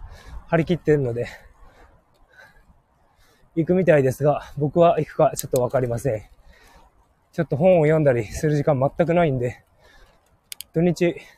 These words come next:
ずっと遊びに付き合ってたので、やることがあって、そっちをやらせてもらおうかなと思っております。僕は平日時間が全然ないので、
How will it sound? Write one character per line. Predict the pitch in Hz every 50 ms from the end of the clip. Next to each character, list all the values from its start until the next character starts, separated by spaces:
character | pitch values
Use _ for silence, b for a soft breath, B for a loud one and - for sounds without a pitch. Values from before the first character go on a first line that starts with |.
| B B _
ず | - 151
っ | - _
と | - 170 185 - B B B B _ - b b b b b b b b b b _ _ _ _ _ _ _ _ _ _ _ _ _ _ _ _ _ _ _ _ _ _ _ _ _ _ _ _ _ _ _ _ _ _ _ _ _ _ _ 165
遊 | 156 - 165
び | 147 156 156
に | 151 147
付 | - - -
き | 160
合 | 165 170
っ |
て | - - 123
た | 131 123
の | 127 120 117
で、 | 127 123 117 - - _ _ b b b b b b b _ -
や | 143 156
る | 160 170
こ | - 180
と | 165 156 123
が | 127 123 123
あ |
っ | 127
て、 | - _ - 117 - B B B B B B B B B B B B B B B B B B -
そ | - - 127
っ | -
ち | - 185 170
を | 139
や | 127 127 127
ら | 139 135 120
せ | - 143
て | 127 147
も | 135 135 135
ら | 135 139
お | 147 135
う | 120
か | 127 110
な | 104 104
と | - 120
思 | 117 113 117
っ | - _
て | - 110
お | 107
り | 101 98
ま | 92 98
す。 | 98 - - - _ _ _ b b b b b b b b b b b _ _ _
僕 | - 135 127 160
は | 156 147
平 | 139 170 170 165
日 | 160 160 - 160 143
時 | 131 139
間 | - 175 175 175
が | 165
全 | 151 165 170 160
然 | 151 170 165
な | 165 170 165
い | 147
の | 127 117
で、 | 113 104